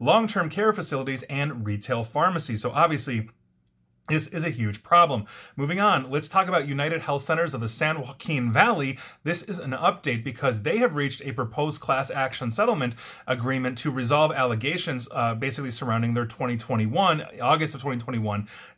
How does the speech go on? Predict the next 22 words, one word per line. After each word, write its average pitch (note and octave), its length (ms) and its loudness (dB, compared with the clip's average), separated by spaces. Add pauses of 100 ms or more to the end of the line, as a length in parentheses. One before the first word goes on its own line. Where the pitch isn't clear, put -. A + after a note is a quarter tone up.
data D3+ 280 0
breach. A#2 280 -2
Now, B2+ 300 0 (180)
<clears throat> D3 220 2
impacted G3 540 2
individuals D#3 640 2 (720)
may C#3+ 160 2
be D3+ 180 2
eligible D#3 540 2 (240)
to - 80 -2
receive D3+ 280 2
up D3+ 120 2
to B2 80 -4
twenty-five D#3+ 520 0
hundred D3 460 2
for C#3 100 -6
economic A#2+ 480 0
losses C3+ 400 2
related A2+ 360 -2
to A2 80 -6
the A2 80 0
incident. D#3 500 0